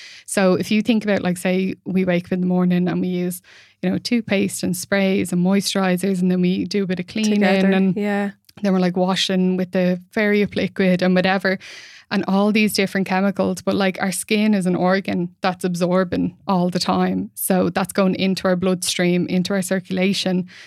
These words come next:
Speaker 1: So of course it's, they're all gonna have an effect on our hormones. So,
Speaker 2: Mm.
Speaker 1: um, that's, you're
Speaker 2: That's crazy.
Speaker 1: I know.
Speaker 2: That
Speaker 1: I
Speaker 2: is
Speaker 1: know.
Speaker 2: crazy.
Speaker 1: It's not a nice thought, but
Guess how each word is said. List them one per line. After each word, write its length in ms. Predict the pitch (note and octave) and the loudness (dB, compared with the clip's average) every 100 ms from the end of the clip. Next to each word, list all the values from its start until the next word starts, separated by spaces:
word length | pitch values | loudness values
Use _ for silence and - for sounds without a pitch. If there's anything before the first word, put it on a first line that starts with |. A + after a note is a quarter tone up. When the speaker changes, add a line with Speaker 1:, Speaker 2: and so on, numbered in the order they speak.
| - | -20
Speaker 1:
So 280 | - G3 F#3 | -4 2 2
of 160 | F3+ - | 2 -2
course 360 | G#3+ A#3+ B3+ | 0 2 0
it's, 140 | G3+ - _ _ | -6 -10 _ _
they're 160 | G3 F3+ | 0 2
all 240 | F3+ F3+ F3+ | 2 0 -4
gonna 200 | - F#3 | -2 -2
have 320 | F3+ F3+ F#3 | 0 -2 -2
an 100 | - | -2
effect 380 | F#3 - F3+ - | -2 -2 -4 -4
on 100 | F#3 | -2
our 80 | F#3 | 0
hormones. 560 | F3 F#3 F#3 F#3 E3+ - | 0 0 0 -4 -4 -2
So, 80 | F#3 | 0
Speaker 2:
Mm. 280 | G#3 G#3 G3+ - - - _ | 0 -2 -6 -12 -20 -20 _
Speaker 1:
um, 720 | - F#3+ F3 F3+ F3+ F#3 F3 - _ _ - | -2 2 4 2 2 0 -2 -10 _ _ -4
that's, 540 | F#3+ F3+ - - - - - | -4 -2 -8 -10 -10 -16 -10
you're 360 | D#3+ G3 F3+ F#3+ | -4 -2 2 2
Speaker 2:
That's 180 | G3 | 0
crazy. 840 | - - E3 F3 G3+ G#3 G3 F#3 F3 E3 - - | -4 -2 -2 0 -2 -2 -2 -2 -2 -6 -16 -6
Speaker 1:
I 160 | G#3 F#3 | 0 2
know. 400 | F3+ F3 F3 E3+ D#3+ _ - | 4 2 0 -2 -8 _ -8
Speaker 2:
That 120 | G3 | -2
Speaker 1:
I 40 | F3 | 0
Speaker 2:
is 100 | F3+ | 2
Speaker 1:
know. 60 | |
Speaker 2:
crazy. 520 | F3 F3+ F3+ E3+ - - - | 4 4 2 0 -6 -10 -2
Speaker 1:
It's 220 | A3 - | 0 2
not 200 | A#3+ A#3+ | 2 4
a 40 | |
nice 280 | B3 A3+ G3 | 4 4 0
thought, 420 | - F#3+ F#3 F#3 - | -2 0 0 -2 -2
but 160 | F#3+ | 0